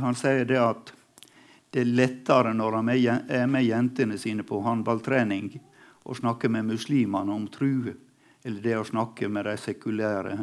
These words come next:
norske nordmenn. Det var nevnt i innledningsvis om, om disse man er i omgang med her. Vi har naturligvis lett for å tenke som slik at,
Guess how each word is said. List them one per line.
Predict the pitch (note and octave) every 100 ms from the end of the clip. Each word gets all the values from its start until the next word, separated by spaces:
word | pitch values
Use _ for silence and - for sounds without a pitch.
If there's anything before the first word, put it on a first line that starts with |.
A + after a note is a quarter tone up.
| G2 -
norske | A2 - -
nordmenn. | G#2 G#2 G2+ F#2+ - _ _ _ _ _ _
Det | -
var | A#2+ B2+
nevnt | C3 A2 G#2+
i | A2 B2
innledningsvis | A#2 A#2+ A#2+ G#2+ G#2 A2 G#2 -
om, | G#2+ G2 - - _ _ _ _ _ _
om | A2
disse | A2+ A#2+ A#2 G#2+
man | G#2+ G#2 G#2 - _ - - - - -
er | A#2+ G#2+ A2
i | C3+ A2+ G#2 G#2 F2+ - - -
omgang | D3 A#2 A2+ A#2 G2+
med | G2+ A2
her. | A2+ - - _ _ _ - - - G#4+ - _ _ _ _ _ - -
Vi | C3 A#2+
har | C3
naturligvis | A#2+ A#2+ A#2+ A#2 C3
lett | A#2+ -
for | A#2
å | A2
tenke | A#2 A2+ A#2+
som | A2 G2+
slik | A#2 G#2 - G#2+
at, | - -